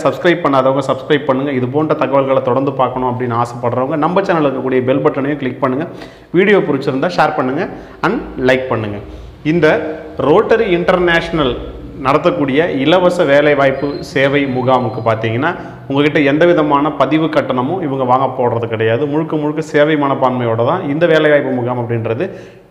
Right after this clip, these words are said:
நடக்குது. சரி, ஓகே, இந்த வேலைவாய்ப்பு முகாமில் என்னென்ன படிச்சவங்களுக்கெல்லாம் வேலைவாய்ப்புகள் கொடுக்கறதுக்கு இவங்க தயார்படுத்திட்டு இருக்காங்க அப்படின்னு பார்த்தீங்கன்னா, இன்ஜினியரிங்கில் யூ ஜி, பி ஜி, அதாவது இன்ஜினியரிங்கில் பி,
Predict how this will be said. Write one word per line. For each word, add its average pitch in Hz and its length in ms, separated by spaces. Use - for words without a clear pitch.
நடக்குது. 113 300
சரி, 170 200
ஓகே, 117 320
இந்த 208 260
வேலைவாய்ப்பு 190 640
முகாமில் 143 420
என்னென்ன 180 340
படிச்சவங்களுக்கெல்லாம் 147 720
வேலைவாய்ப்புகள் 127 640
கொடுக்கறதுக்கு 120 500
இவங்க 123 220
தயார்படுத்திட்டு 123 600
இருக்காங்க 110 320
அப்படின்னு 120 340
பார்த்தீங்கன்னா, 113 360
இன்ஜினியரிங்கில் 151 760
யூ 170 140
ஜி, 170 200
பி 135 240
ஜி, 120 160
அதாவது 139 420
இன்ஜினியரிங்கில் 151 560
பி, 147 100